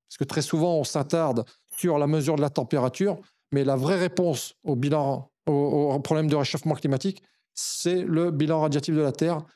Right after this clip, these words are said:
avec toutes les composantes associées. Alors, les quatre affiches, on en a montré une. Bon,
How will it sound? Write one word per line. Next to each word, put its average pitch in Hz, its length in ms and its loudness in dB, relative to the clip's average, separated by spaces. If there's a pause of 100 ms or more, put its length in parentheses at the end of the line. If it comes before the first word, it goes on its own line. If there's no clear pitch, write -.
avec 139 220 0
toutes 135 140 -4
les 151 100 -2
composantes 147 440 0
associées. 120 440 -6 (540)
Alors, 139 220 0
les 143 80 -2
quatre 185 240 -2
affiches, 185 300 -2
on 156 80 2
en 151 120 2
a 151 60 2
montré 156 360 0
une. 196 280 0
Bon, 135 380 -4